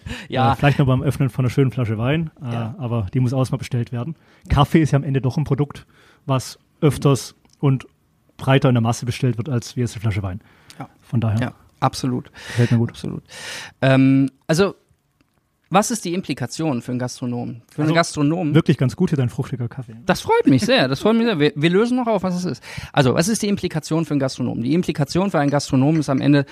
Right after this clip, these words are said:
Speaker 1: zu sagen, „Okay, gut, aufgrund des Klimawandels, aufgrund der Tatsache, dass Kaffee im Ursprung immer teurer wird, dadurch auch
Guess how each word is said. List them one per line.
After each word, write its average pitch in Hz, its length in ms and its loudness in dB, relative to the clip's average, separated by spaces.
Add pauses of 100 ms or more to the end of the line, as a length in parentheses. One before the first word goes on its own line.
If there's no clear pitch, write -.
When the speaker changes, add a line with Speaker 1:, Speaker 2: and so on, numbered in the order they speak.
(160)
Speaker 1:
zu - 140 -4
sagen, 151 280 6
„Okay, 143 260 2
gut, 123 260 -6
aufgrund 185 360 0
des - 140 -6
Klimawandels, 120 560 0
aufgrund 202 320 2
der 170 80 2
Tatsache, 139 480 0
dass - 240 -6
Kaffee 220 320 -4
im 208 260 2
Ursprung 139 400 -2
immer 135 140 0
teurer 120 320 -2
wird, - 180 -6
dadurch 196 380 0
auch 165 240 2